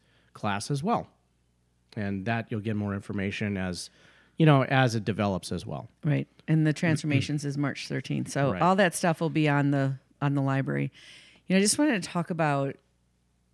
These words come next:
Speaker 2: the process of doing things different and change as a developmental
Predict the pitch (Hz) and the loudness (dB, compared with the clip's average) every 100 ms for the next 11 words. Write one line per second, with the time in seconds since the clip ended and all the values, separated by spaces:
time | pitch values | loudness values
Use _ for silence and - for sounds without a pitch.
0 | - 160 170 - 247 277 285 226 170 151 | -10 -6 -6 -4 -4 -4 -6 -4 -6 -8
1 | 151 156 185 185 123 175 156 135 143 - | -10 -2 0 0 -2 -2 -2 -2 -4 -2
2 | 143 135 135 - 165 156 147 139 - 143 | -4 -2 -4 -4 0 2 0 -2 -2 -2
3 | 143 139 - 143 143 139 - _ _ 160 | -2 -4 -4 -2 -2 -4 -8 _ _ -4
4 | 147 160 165 - 151 143 143 139 135 | 0 2 2 0 -2 0 0 -2 -4